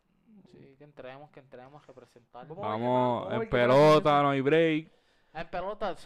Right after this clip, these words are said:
Speaker 1: bendito, en pelota no tenemos
Speaker 2: Hay que, hay
Speaker 1: liga
Speaker 2: que ver,
Speaker 1: para el
Speaker 2: hay que ver qué
Speaker 1: Super
Speaker 2: equipo,
Speaker 1: veinte.
Speaker 2: hay, hay que ver qué equipo.
Speaker 1: Para el veinte veintiuno no tenemos, no hay liga para
Speaker 2: Veintiuno es
Speaker 1: nosotros.
Speaker 2: clásico, veinte veinte es
Speaker 1: Ah, lo que
Speaker 2: Olimpiada.
Speaker 1: sea, para la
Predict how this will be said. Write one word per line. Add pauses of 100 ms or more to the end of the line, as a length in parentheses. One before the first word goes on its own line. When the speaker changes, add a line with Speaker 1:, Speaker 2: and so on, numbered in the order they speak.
(140)
Speaker 1:
bendito,
en
pelota
no
tenemos
Speaker 2:
Hay
que,
hay
Speaker 1:
liga
Speaker 2:
que
ver,
Speaker 1:
para
el
Speaker 2:
hay
que
ver
qué
Speaker 1:
Super
Speaker 2:
equipo,
Speaker 1:
veinte.
Speaker 2:
hay,
hay
que
ver
qué
equipo.
Speaker 1:
Para
el
veinte
veintiuno
no
tenemos,
no
hay
liga
para
Speaker 2:
Veintiuno
es
Speaker 1:
nosotros.
Speaker 2:
clásico,
veinte
veinte
es
Speaker 1:
Ah,
lo
que
Speaker 2:
Olimpiada.
Speaker 1:
sea,
para
la